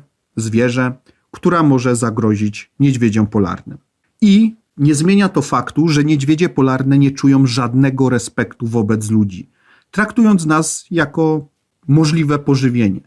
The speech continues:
W przeciwieństwie do wielu innych zwierząt, człowiek jest traktowany przez niedźwiedzia polarnego jako kolejne zwierzątko, które można sobie schrupać. Rekord wagi niedźwiedzi polarnych to tysiąc dwa kilogramy.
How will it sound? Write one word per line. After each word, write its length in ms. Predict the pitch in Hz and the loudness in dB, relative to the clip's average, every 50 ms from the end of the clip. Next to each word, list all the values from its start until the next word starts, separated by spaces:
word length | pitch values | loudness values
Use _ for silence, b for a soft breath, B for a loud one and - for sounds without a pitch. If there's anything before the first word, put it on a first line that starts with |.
| _ _ _ | _ _ _
W 100 | _ - | _ -8
przeciwieństwie 760 | - 160 151 143 - 147 170 196 220 214 - - - 175 | -6 -4 -4 -2 -2 0 2 2 2 0 0 -2 -2 0
do 140 | 143 135 123 | 0 0 0
wielu 260 | 123 143 156 165 160 | 0 0 2 2 2
innych 260 | 156 151 143 139 131 123 | 2 2 2 2 2 0
zwierząt, 560 | 127 120 131 127 120 127 135 139 143 139 - _ _ _ _ _ _ _ _ | 0 0 0 0 2 0 0 -2 -2 -4 -10 _ _ _ _ _ _ _ _
człowiek 380 | - - 170 170 175 185 165 151 | -4 -2 0 2 2 0 0 0
jest 180 | 147 143 - | -2 -4 -4
traktowany 540 | - 143 135 - - 139 127 139 139 143 135 | -4 -6 -6 -4 -4 -4 -2 0 0 0 0
przez 240 | 139 - 131 117 123 | -2 -2 -4 -2 0
niedźwiedzia 460 | 127 127 120 120 120 127 123 127 123 | 0 -2 0 -2 -2 -2 -2 -2 -2
polarnego 580 | 123 - 120 113 110 107 107 107 110 107 117 117 | -2 -2 -2 -2 -2 -2 -2 -2 -2 -2 -2 -2
jako 580 | 113 120 117 117 - - 120 113 113 113 110 - _ _ _ _ | -2 -2 -2 -4 -4 -4 -4 -2 -2 -4 -6 -8 _ _ _ _
kolejne 460 | - 202 170 151 147 143 143 139 135 | -2 0 2 2 2 2 2 2 0
zwierzątko, 580 | 127 123 123 117 110 123 120 113 - - 123 110 | 0 0 -2 0 0 0 -2 -2 -2 -4 -8 -8
które 280 | - - 208 175 139 | -6 -4 -2 -2 0
można 340 | 120 113 110 107 107 107 107 | 0 -2 -2 -2 -2 -4 -4
sobie 420 | - - 101 92 92 95 95 101 - _ _ _ _ _ _ - | -4 -6 -8 -6 -6 -6 -6 -8 -10 _ _ _ _ _ _ -16
schrupać. 640 | - - - - 151 120 95 - - _ _ _ _ _ _ - | -14 -10 -4 -2 -2 -2 -2 -6 -16 _ _ _ _ _ _ -6
Rekord 500 | 143 170 196 190 - 247 208 - - - | -4 -4 -2 0 0 0 0 0 -2 -4
wagi 560 | 139 127 135 156 165 160 139 135 135 127 120 110 - - | -4 -4 -2 -2 -2 -4 -4 -4 -4 -4 -4 -4 -4 -2
niedźwiedzi 420 | 131 135 131 127 139 151 143 143 | -2 0 0 0 0 -2 -2 -2
polarnych 760 | 139 - 135 127 123 120 117 113 120 127 139 147 - - - _ _ _ _ _ | -2 -2 0 0 0 0 -2 -2 -2 -2 -2 -2 -4 -8 -20 _ _ _ _ _
to 120 | - 151 135 | -4 -4 -4
tysiąc 520 | 139 - 202 180 - 196 185 160 139 123 | -2 -2 -2 -2 0 0 0 0 -2 -4
dwa 200 | 113 117 123 127 | -4 -4 -4 -4
kilogramy. 600 | 127 - 139 123 117 110 120 113 90 90 - - | -4 -2 -2 -2 0 0 -2 -2 -4 -4 -8 -12